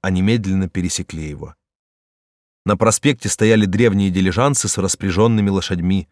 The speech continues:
возившие пассажиров в горные деревушки, а в густой тени платанов, в открытых кафе, завсегдатые, торчавшие здесь с семи часов утра,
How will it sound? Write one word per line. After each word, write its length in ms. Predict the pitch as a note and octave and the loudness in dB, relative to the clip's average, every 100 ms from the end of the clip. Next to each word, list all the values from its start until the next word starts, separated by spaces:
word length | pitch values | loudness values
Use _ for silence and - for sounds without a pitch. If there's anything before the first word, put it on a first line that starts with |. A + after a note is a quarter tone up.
| _ _ _ | _ _ _
возившие 520 | - F#2+ F2+ G2+ - F#2 | -4 0 0 0 -2 -4
пассажиров 600 | E2+ - E2 B2 A#2 E2 | -4 -4 0 2 0 -2
в 80 | |
горные 360 | D#2 F#2+ E2+ F2+ | -4 -4 -2 -4
деревушки, 640 | E2+ F2+ E2 D#2 - - _ _ _ _ _ | -2 -4 -4 -8 -12 -20 _ _ _ _ _
а 120 | F#2+ | -4
в 60 | F2+ | -2
густой 360 | G2 - B2 | -2 0 2
тени 300 | A#2 G2+ G#2 | 2 2 2
платанов, 640 | F#2+ F2+ F2+ C3 C#3+ A#2 - _ _ | 2 -2 -2 0 0 -4 -10 _ _
в 60 | F2+ | -6
открытых 460 | F#2+ G2+ F#2+ F#2+ | -4 -4 -4 -6
кафе, 400 | - E2+ - C3+ | -8 -6 -2 -2
завсегдатые, 760 | A2 F#2 - D#2+ A#2 C3+ C3 A#2+ | -2 -4 -6 -2 0 0 -2 -2
торчавшие 580 | A#2 G#2 A#2 A2 A2 G#2 | -4 -2 -2 -2 -2 -2
здесь 280 | F#2 A#2 | -2 -4
с 60 | - | -4
семи 240 | - G#2+ | -4 -2
часов 300 | G#2 F#2+ F#2 | -4 -8 -10
утра, 320 | F#2+ G#2 A2 | -8 -2 -2